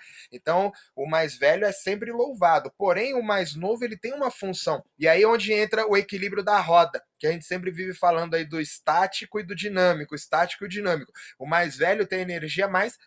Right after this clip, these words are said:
estática, porque é uma energia já cansadinha. E o mais novo, ele vem sassaricando dinâmico.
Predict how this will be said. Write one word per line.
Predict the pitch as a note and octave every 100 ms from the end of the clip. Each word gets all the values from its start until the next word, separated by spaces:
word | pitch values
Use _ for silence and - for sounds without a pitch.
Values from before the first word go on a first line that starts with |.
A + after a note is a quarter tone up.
| -
estática, | A#3 - G3 F#3 - - - G2+ _ _ -
porque |
é | C3
uma | C#3 D3
energia | E3+ E3 G#3+
já | A3+ G3+
cansadinha. | - F#3+ F#3 E3 D#3 A2 - - -
E | - G3
o |
mais | G3+ G#3 E3+
novo, | F#3+ A#3+
ele | A#3+ G#3+
vem | E3 G3+ D4 D#4 - - - -
sassaricando | - G3+ - A#3 D4 - G#3+ B3+ - -
dinâmico. | F#3+ D4 B3 A#3+ E3+ - -